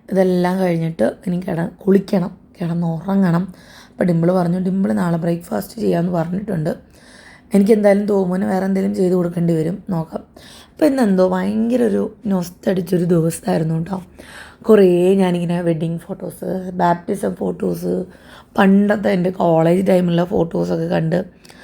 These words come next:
ഇങ്ങനെ അയവിറക്കായിരുന്നു. എന്താണെന്നറിയത്തില്ല, ഭയങ്കര ഒരു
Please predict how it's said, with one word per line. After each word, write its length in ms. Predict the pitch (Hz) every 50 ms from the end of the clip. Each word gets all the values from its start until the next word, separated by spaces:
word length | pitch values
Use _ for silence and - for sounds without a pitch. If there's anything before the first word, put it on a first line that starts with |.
| - - - _ -
ഇങ്ങനെ 340 | 226 214 214 208 196 196 196 208 - - - - _ _ _ - - -
അയവിറക്കായിരുന്നു. 800 | - 196 196 208 214 196 175 170 175 - - 185 170 165 170 165
എന്താണെന്നറിയത്തില്ല, 840 | 165 175 196 214 233 233 226 208 190 196 196 - - 185 180 170
ഭയങ്കര 440 | 175 170 165 165 170 175 180 190 190
ഒരു 200 | 185 180 185